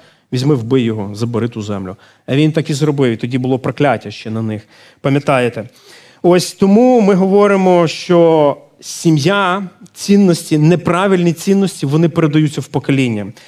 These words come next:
Але є приклад, коли, і в даному випадку ми бачимо, справджується яблуньо, яблуко від яблуні далеко не падає. Але ми бачимо і позитивний приклад, е, як то, е, друга книга Царів, двадцять другий розділ, перший вірш,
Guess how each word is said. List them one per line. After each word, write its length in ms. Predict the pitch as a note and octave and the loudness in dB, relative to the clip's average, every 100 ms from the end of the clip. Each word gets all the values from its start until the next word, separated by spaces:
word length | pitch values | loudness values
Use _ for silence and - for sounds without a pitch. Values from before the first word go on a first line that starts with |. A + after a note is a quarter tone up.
| - - | -14 -2
Але 200 | C#3+ F#3 | 0 2
є 140 | A#3+ | 2
приклад, 520 | - G3+ A#3 G#3 F#3+ | 2 0 0 0 0
коли, 520 | - F3 E3+ G3+ G3+ - - - | 0 0 2 4 2 0 -8 -6
і 60 | |
в 40 | C3 | -2
даному 340 | A#3 A#3 G#3 | 2 4 2
випадку 420 | E3+ E3 G#3+ F#3+ | 2 0 0 0
ми 100 | F3 | 0
бачимо, 420 | E3+ F#3+ F3+ E3+ | 2 0 0 -2
справджується 720 | D#3+ - F#3 F#3 D3+ D#3+ D#3 D#3 | -2 -2 0 0 -2 -4 -2 -2
яблуньо, 640 | D#3 F3+ F3 E3 E3+ D#3+ - - | 0 0 0 -2 -2 -4 -10 -6
яблуко 480 | D3+ C#3+ E3+ D#3+ D#3+ | -2 0 0 -2 -2
від 140 | D3 | 0
яблуні 400 | D3+ D#3+ D#3 D3+ | 0 2 0 0
далеко 440 | D3 C3 C#3+ C#3+ C3+ | -2 -2 -2 0 -2
не 100 | C3+ | -2
падає. 400 | D3 C3 G2 - - - - | -2 -2 -6 -10 -20 -18 -2
Але 160 | C#3 | 0
ми 100 | F3+ | 2
бачимо 440 | F#3+ A3+ A3 G3+ G3 | 2 0 0 2 2
і 40 | |
позитивний 680 | G3 G3 E3 F#3 A3+ F#3+ F3 | 2 0 0 2 2 2 0
приклад, 640 | - G#3+ G3+ F#3 F3+ - - _ _ | 0 -2 0 0 0 -4 -20 _ _
е, 120 | C3+ D3 | -4 0
як 320 | E3 D#3+ D#3+ - | 0 0 -4 -2
то, 560 | E3 D#3+ D#3 D#3+ C#3+ - C3+ | 2 4 4 4 2 -2 -2
е, 220 | C#3+ C#3 | 0 0
друга 420 | C3 B2+ F3 E3 | -2 0 2 2
книга 280 | D#3 F3 D#3 | 0 0 0
Царів, 300 | D#3 D#3+ E3+ | 0 -2 -2
двадцять 380 | C#3+ D3 - C#3 | -4 -4 -4 -4
другий 260 | D3+ D3+ | 0 2
розділ, 300 | D3 D3+ C#3+ | 2 0 -2
перший 420 | C#3 D#3+ D#3 - C#3 | -2 -2 -4 -6 -4
вірш, 320 | F3 G3 | -2 -2